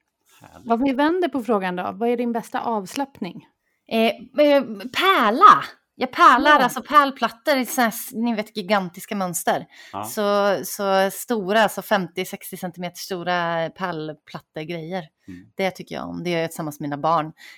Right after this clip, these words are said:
Speaker 3: Eh, det är väldigt härligt, för vi, det är enda chansen jag får att, att prata med dem utan att vi har en skärm emellan oss. Eh,
Speaker 1: Mm.
Speaker 3: de är nio och tolv år, så att det, de är svåra, svårflörtade.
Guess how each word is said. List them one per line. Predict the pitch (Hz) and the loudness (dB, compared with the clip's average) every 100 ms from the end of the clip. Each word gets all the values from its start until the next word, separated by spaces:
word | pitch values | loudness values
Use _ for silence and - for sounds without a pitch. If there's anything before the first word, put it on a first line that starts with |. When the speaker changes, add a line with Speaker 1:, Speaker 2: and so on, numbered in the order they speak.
| - | -14
Speaker 3:
Eh, | 165 156 156 156 | -10 -8 -8 -8
det | |
är | 175 | -6
väldigt | 175 151 - - | -6 -8 -14 -10
härligt, | 185 160 160 | -8 -8 -12
för | - | -10
vi, | 180 202 196 | -6 -4 -4
det | 180 214 | 0 2
är | |
enda | 233 180 175 | 2 0 -2
chansen | - 156 147 165 | -2 -4 -4 -6
jag | 156 151 | -6 -6
får | 160 151 | -4 -4
att, | 156 151 - | -4 -8 -12
att | - - | -14 -10
prata | - 208 156 - | -2 0 0 0
med | 254 190 | 0 2
dem | 147 156 | 0 -2
utan | 156 156 156 | -6 -6 -6
att | 147 - | -8 -6
vi | |
har | 165 156 156 | -4 -2 -2
en | 156 | -4
skärm | - 240 240 | -4 -2 -2
emellan | 208 170 143 120 | -2 -4 -6 -8
oss. | - - - | -10 -10 -8
Eh, | 147 156 - 196 | -6 -6 -10 -16
Speaker 1:
Mm. | 220 | -8
Speaker 3:
de | 190 | -2
är | 185 | -2
nio | 180 165 | -2 -4
och | 160 | -4
tolv | - 160 180 | -4 -2 0
år, | 147 | 0
så | 143 | -2
att | 175 - 160 | -12 -12 -6
det, | 160 | -6
de | 135 170 | -4 -6
är | 165 | -6
svåra, | - 160 160 156 151 | -6 -4 -2 -2 -4
svårflörtade. | - 190 151 - 170 | -6 -8 -8 -10 -8